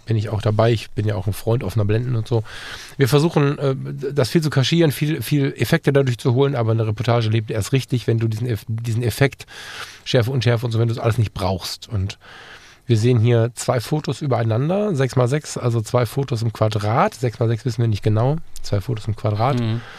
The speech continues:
Speaker 1: Auf dem oberen Foto <clears throat> sehen wir einen, tja, was ist das für ein Alter? Vierzig, fünfzig, sechzig, siebzig, ich kann's nicht sagen. Ein, ich glaube, ein Mann. Die Stirnpartie sieht mir männlich aus. Auch da
Speaker 2: Mhm.
Speaker 1: sei mir
Speaker 2: Mhm.
Speaker 1: bitte verziehen. Klamotten sehen mir auch männlich aus. Mal schauen, also es ist ein, ein Mann, der liegt in seinem Bett,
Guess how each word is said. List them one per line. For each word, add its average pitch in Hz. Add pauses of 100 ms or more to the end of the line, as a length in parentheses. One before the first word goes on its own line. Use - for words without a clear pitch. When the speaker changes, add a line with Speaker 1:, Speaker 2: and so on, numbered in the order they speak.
(480)
Speaker 1:
Auf 131
dem -
oberen 156
Foto 156 (140)
<clears throat> -
sehen 135
wir 120
einen, 110
tja, 143
was 127
ist 151
das 135
für -
ein 147
Alter? 117
Vierzig, -
fünfzig, 135
sechzig, 117
siebzig, 104
ich 98
kann's 113
nicht 107
sagen. 123
Ein, 120
ich 110
glaube, 135
ein 113
Mann. 147 (260)
Die -
Stirnpartie 123
sieht 135
mir 123
männlich 113
aus. 151
Auch 117
da 123
Speaker 2:
Mhm. 113
Speaker 1:
sei 120
mir 117
Speaker 2:
Mhm. 113
Speaker 1:
bitte 117
verziehen. 139 (720)
Klamotten 117
sehen 107
mir 123
auch 107
männlich 127
aus. 123
Mal 123
schauen, 135
also 117
es -
ist 113
ein, 110 (720)
ein 135
Mann, 151
der 147
liegt 156
in 131
seinem 123
Bett, 165